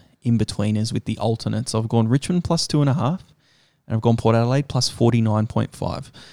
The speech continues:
The reason I've done that, Source, is Richmond, they don't usually flog teams.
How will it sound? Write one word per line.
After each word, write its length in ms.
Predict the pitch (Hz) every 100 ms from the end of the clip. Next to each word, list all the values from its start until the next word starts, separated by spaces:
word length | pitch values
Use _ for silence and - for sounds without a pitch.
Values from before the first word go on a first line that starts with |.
| -
The 60 | -
reason 220 | 135 135
I've 100 | 110
done 160 | 113 113
that, 120 | -
Source, 320 | - 110 - 123
is 120 | 123
Richmond, 480 | 151 - 120 170 - _ _ _ _
they 100 | 123
don't 220 | 135 190
usually 300 | - 175 156
flog 360 | 123 - 117 123
teams. 480 | - 107 - -